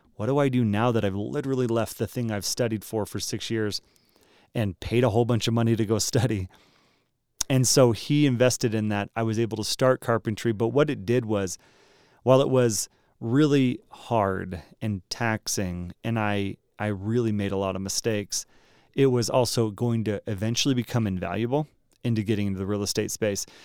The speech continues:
And so, uh, again, a-, as this carpenter, I ended up doing this. I wore many hats. I didn't just design and build furniture. I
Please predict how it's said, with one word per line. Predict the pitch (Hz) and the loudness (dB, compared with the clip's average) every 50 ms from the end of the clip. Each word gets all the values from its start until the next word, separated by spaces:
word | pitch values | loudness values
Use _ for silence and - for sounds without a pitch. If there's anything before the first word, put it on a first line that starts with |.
| - - - - | -20 -12 -4 0
And | 120 127 | 2 2
so, | 117 - - 143 131 127 123 110 - _ _ _ _ _ _ _ _ _ _ _ | 4 6 8 8 10 10 8 6 2 _ _ _ _ _ _ _ _ _ _ _
uh, | - 123 123 - | -2 -2 0 2
again, | 135 131 113 123 156 156 143 123 120 - - _ - | 2 2 6 6 8 8 8 6 2 0 -4 _ -16
a-, | - - - _ _ _ | -16 -16 -16 _ _ _
as | - 127 127 131 110 101 101 98 - - - | 0 2 2 2 2 0 -2 -6 -8 -12 -8
this | 110 113 110 - - | -6 -4 -4 -4 -4
carpenter, | - - 180 202 196 - 139 117 110 107 107 107 - - | 0 2 4 4 6 4 4 4 4 4 4 2 0 -2
I | 110 110 127 | -2 0 0
ended | 147 147 139 113 | 2 2 2 2
up | 117 101 92 - | 2 0 0 2
doing | - 156 160 165 160 | 4 4 6 6 4
this. | 156 - - | 2 4 4
I | |
wore | 107 101 104 101 | 4 4 4 2
many | 101 101 98 101 | 2 2 0 0
hats. | 98 - 151 165 185 - - - - - _ _ _ _ | 0 0 2 2 2 0 -2 -8 -10 -12 _ _ _ _
I | 98 104 | -2 -2
didn't | 95 104 95 98 | 0 -2 -2 -2
just | 95 101 95 - - - - | -4 -4 -4 -6 -8 -10 -10
design | 98 87 107 104 95 87 107 101 101 104 104 | -6 -2 -2 -2 0 0 0 0 2 0 0
and | 98 90 | -2 -2
build | 101 98 95 95 | -2 -2 -2 -4
furniture. | - - 110 110 117 - - 180 185 175 165 _ _ - | -4 -4 -4 -4 -4 -4 -4 -4 -4 -6 -8 _ _ -2
I | 104 98 98 98 95 95 98 95 92 | 0 0 2 2 0 0 -2 -4 -6